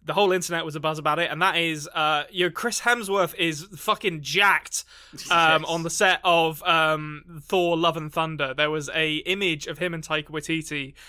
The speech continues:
Speaker 1: circulating, setting Twitter abuzz. Um, and I have just sent it to you, Anthony. Uh, so for
Speaker 2: Okay.
Speaker 1: the listeners at home, would you kindly open the image that I've sent you?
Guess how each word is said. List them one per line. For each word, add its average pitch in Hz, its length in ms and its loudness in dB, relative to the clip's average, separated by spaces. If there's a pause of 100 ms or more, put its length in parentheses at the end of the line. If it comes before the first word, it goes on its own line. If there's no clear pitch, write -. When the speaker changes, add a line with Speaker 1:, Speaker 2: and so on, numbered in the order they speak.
Speaker 1:
circulating, 165 880 0
setting 196 360 -4
Twitter 196 400 -4
abuzz. 147 480 0 (420)
Um, 160 180 2
and 151 80 0
I 160 160 0
have 208 140 2
just 226 160 -2
sent 214 200 -2
it - 100 -8
to 147 120 -8
you, 139 160 -8
Anthony. 139 500 -6
Uh, 160 140 0
so 151 220 -2
for - 40 -8
Speaker 2:
Okay. 101 80 -10
Speaker 1:
the 175 60 -4
listeners 208 300 -4
at 139 60 -6
home, 151 240 0
would 180 260 -6
you 226 120 -4
kindly 151 760 -4 (280)
open 208 380 0
the 180 160 2
image 139 360 -4
that 156 120 -4
I've 151 180 0
sent 156 300 -4
you? 120 300 -12